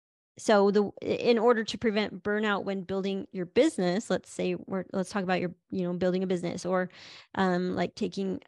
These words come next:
on the big tasks like your garage, you gotta be okay with maybe doing a little less and or delegating.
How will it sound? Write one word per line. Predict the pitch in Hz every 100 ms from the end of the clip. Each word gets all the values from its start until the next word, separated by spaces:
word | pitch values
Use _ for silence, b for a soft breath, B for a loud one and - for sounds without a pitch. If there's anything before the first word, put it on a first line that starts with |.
| -
on | 202 190 190
the |
big | 185 180
tasks | - 170 170 180
like | 175 - _ -
your | 190
garage, | - 185 190 - 196
you |
gotta | 202 214 220
be | 214 214 202 -
okay | 196 185 - - 254 185 180 240 b b b b b
with | - 220 - _
maybe | 214 214 214 247
doing | 196 214 214 214
a | -
little | 202 196 202 202
less | 190 180 226 277 - - - _ -
and | 208 208 214 220 - _
or | 202 196 190 196 -
delegating. | 175 180 175 - - -